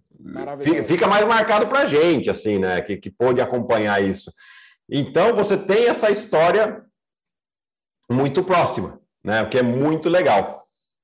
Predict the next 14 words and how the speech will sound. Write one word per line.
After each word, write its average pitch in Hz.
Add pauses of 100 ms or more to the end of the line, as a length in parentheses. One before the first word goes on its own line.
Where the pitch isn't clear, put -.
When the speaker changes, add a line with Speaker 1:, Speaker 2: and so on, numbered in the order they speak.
(640)
Speaker 2:
Então, 120
eu 170
acho 170
que 185
o -
Phoenix 196
tem 190
essa 185
história 170 (500)
mais 147
recente, 175
mais 180
bonita, 175
mas 233